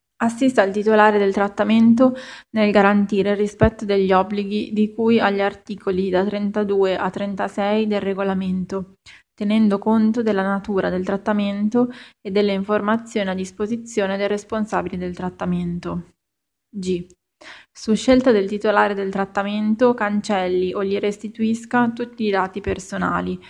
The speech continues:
dopo che è stata terminata la prestazione dei servizi relativi al trattamento e cancelli le copie esistenti,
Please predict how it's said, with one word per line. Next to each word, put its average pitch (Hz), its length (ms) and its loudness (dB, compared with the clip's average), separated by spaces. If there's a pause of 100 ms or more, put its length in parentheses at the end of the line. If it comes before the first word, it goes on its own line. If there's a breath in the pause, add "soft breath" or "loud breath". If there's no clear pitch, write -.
(340 loud breath)
dopo 196 300 2
che 208 120 0
è - 20 -4
stata 202 260 -4
terminata 196 580 -2
la 185 120 -2
prestazione 196 640 -4
dei 180 100 0
servizi 202 600 -4
relativi 202 580 -4
al 202 160 -4
trattamento 180 800 -4 (320 loud breath)
e 220 80 -12
cancelli 226 640 2
le 233 140 2
copie 208 240 -2
esistenti, 180 840 -8